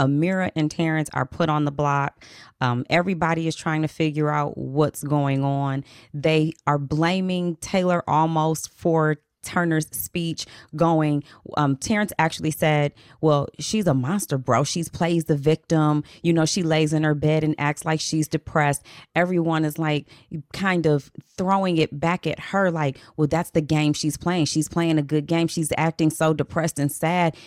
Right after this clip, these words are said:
and, and isolated, but you guys have actually isolated her." Monty tried to have a conversation with the, with the ladies, Nicole,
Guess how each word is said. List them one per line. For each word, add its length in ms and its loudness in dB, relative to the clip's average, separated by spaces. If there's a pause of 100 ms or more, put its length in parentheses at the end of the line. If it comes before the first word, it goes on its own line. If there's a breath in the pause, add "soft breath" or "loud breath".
(100)
and, 300 2
and 220 0
isolated, 800 -2
but 460 0
you 240 -2
guys 380 0
have 380 -2
actually 640 -2
isolated 640 -2
her." 320 -6 (460 loud breath)
Monty 840 0
tried 480 0
to 520 0 (100)
have 220 0
a 40 0
conversation 840 0
with 160 -2
the, 220 0
with 200 -2
the 160 0
ladies, 380 -2
Nicole, 800 0